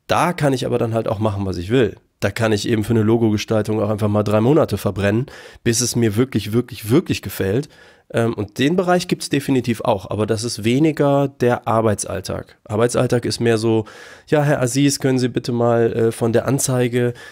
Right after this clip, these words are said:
wo wir den Consultant suchen, äh, die vier Zeilen Text ändern und das P D F nochmal auf die Homepage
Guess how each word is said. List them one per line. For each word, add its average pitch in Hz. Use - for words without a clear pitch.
wo 113
wir 110
den 110
Consultant 120
suchen, 127
äh, 120
die 113
vier 123
Zeilen 117
Text 127
ändern 117
und 110
das 113
P 120
D 113
F -
nochmal 95
auf 90
die 95
Homepage 90